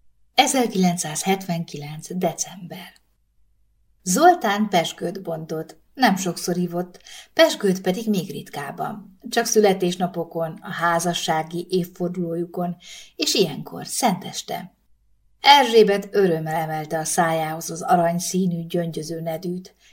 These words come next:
ízlett neki. A férje már másodszorra töltötte tele a poharát.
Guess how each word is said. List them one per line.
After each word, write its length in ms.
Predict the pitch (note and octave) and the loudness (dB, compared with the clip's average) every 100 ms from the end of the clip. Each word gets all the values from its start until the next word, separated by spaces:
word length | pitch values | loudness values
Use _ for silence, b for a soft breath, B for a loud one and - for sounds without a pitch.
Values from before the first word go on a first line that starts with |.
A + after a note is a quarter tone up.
| b | b
ízlett 420 | A#3+ G#3 F#3 E3+ | -2 -2 -4 -6
neki. 480 | F3 E3 - F#3 - _ _ _ _ | -12 -12 -12 -14 -16 _ _ _ _
A 80 | - | -2
férje 340 | - F#4 C#4 | 8 8 8
már 180 | A3 F3+ | 4 4
másodszorra 720 | F3 D#3 - E3 - E3 D#3+ | 2 0 -4 -6 -4 -4 -6
töltötte 540 | D#3 D#3 D3 D#3 D3+ D3 | -6 -10 -8 -10 -10 -10
tele 300 | D3+ D3 - | -8 -8 -10
a 100 | - | -12
poharát. 680 | E3+ D3 E3+ F3 F3+ - | -14 -10 -10 -10 -12 -18